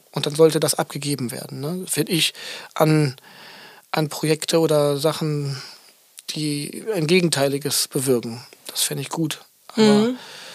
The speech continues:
Speaker 1: wenn jetzt das Fleisch immer noch zwei Euro kostet und die Zigaretten nicht wie in Frankreich, äh, vierzehn Euro kosten die da <laughs> und hier kostet vier Euro, ich finde, das, das müsste irgendwie so eine härtere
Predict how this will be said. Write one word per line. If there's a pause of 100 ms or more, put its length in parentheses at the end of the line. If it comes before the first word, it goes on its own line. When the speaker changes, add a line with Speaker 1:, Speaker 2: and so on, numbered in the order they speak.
(340)
Speaker 1:
wenn
jetzt
das
Fleisch
immer
noch
zwei
Euro
kostet (840)
und
die
Zigaretten
nicht
wie
in
Frankreich,
äh,
vierzehn
Euro
kosten
die
da (380)
<laughs>
und
hier
kostet
vier
Euro, (800)
ich
finde,
das, (560)
das
müsste
irgendwie (240)
so
eine
härtere